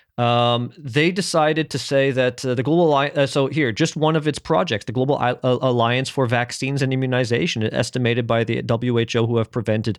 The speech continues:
thir-, three point four million deaths. So it's funny that these same people who say that they're saving lives are saying the biggest problem on the planet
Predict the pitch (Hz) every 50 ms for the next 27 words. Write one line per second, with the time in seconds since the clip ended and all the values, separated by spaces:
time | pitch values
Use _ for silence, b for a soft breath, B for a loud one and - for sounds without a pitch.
0 | B B B B B B B - - - 147 160 175 - - - 151 160 160 -
1 | - 135 135 135 - - - 135 131 131 127 123 127 131 135 139 143 135 - 214
2 | 220 - - - B B B B B B B - - 190 185 180 - _ 196 190
3 | 190 - - 220 254 262 226 214 208 202 170 165 160 151 - 151 - 185 180 -
4 | - - - - 180 196 226 220 - - 214 220 - 220 180 170 156 170 165 -
5 | - - 151 147 160 160 147 139 139 139 135 120 - - 143 143 135 135 123 120
6 | 131 147 156 143 127 131 120 - - 131 131 127 120 127 123 120 120 - - 156
7 | 143 135 123 120 117 113 - - 127 120 117 117 113